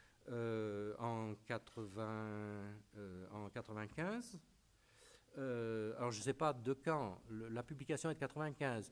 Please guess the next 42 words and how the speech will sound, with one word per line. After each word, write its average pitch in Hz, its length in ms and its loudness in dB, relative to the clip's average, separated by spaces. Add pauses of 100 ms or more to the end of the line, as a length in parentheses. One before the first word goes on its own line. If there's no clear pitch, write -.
(180)
je - 140 -8
sais 143 120 2
pas 147 160 4
de 131 120 4
quand 147 360 2
est 113 200 -2
la, 104 340 -2 (380)
est 104 160 -4
la, 98 260 -4
euh, 80 640 -12 (540)
le 90 60 -10
séminaire, 110 560 -2
enfin 104 180 -6
la, 87 240 -8 (240)
le 101 80 -10
col-, 123 380 -2
le 90 60 -8
colloque 143 420 -2
ou 101 40 -10
la 92 140 -8
réunion. 123 580 0 (480)
Euh, 123 360 0 (240)
j'ai, 123 280 -2
j'ai 143 140 2
noté, 165 480 6
c'est 170 180 0
dans, 165 220 0
dans 190 180 0
des 180 220 2
ordres 220 140 0
très 185 140 0
différents, 196 420 0
mais 165 120 4
comme 170 180 0
il 160 40 4
y 160 40 4
a 160 60 4
énormément 170 400 2
de 139 80 -4
choses, 202 400 -2
euh, 139 200 0
je, 117 80 -8